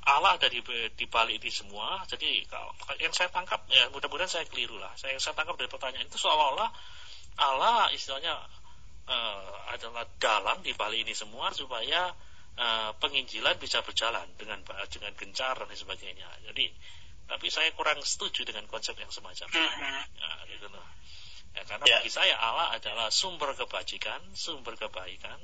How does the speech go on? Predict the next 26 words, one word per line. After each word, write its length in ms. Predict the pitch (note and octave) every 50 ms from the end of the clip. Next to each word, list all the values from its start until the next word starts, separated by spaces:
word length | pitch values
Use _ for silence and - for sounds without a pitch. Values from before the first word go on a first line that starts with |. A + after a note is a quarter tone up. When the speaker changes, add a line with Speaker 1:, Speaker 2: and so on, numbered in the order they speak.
| F#3 -
Speaker 1:
Tidak 320 | - A#2+ G#2+ - C#3 A#2 C#3
mungkin 240 | C#3 - F3+ F3 E3
ada 160 | - - A#2+
sesuatu 400 | - - - B2+ A#2 - - C#3
yang 160 | C3+ - -
buruk 240 | - E3+ F3+ C3 A#2+
yang 80 | A#2
keluar 240 | - - - B2 B2
dari 160 | - G2+ G2
dirinya. 400 | - - G2+ G2 F#2 F2+ F#2 F2 - - - - - - - - - - - -
Speaker 2:
Mm-hmm. 400 | - - - - - - - -
Speaker 1:
Kalaupun 400 | C#3 C#3 C#3 C3+ - - G#3 A3
dia 160 | F#3+ F3+ F#3 E3+
punya 320 | - - C#3+ C#3 C3+ C3+
tujuan 480 | - G3 E3+ - - - C3+ B2 A#2 A#2
yang 160 | A2+ A2 A2 - - - - - -
agung, 400 | B2+ B2 - - - G#2 G2+ - E3 -
yaitu 320 | F2 F#2+ G2 - - G#2 A#2+ - -
tujuan 160 | - A2+ A2 G2+
yang 160 | A2 G2 G#2+
agung 240 | A2 - C3 C#3+ C3+
adalah 320 | - - A2 G#2+ A2+ A2
menjadikan 400 | - - - - A2 - G#2 G2+
semua 320 | - A2 G#2+ G#2 G2 F#2+
bangsa 320 | - G2+ G2 F#2+ - G#2 F#2+ F#2 - -
muridnya, 720 | - A3+ A#3+ - - - - - - - - - - -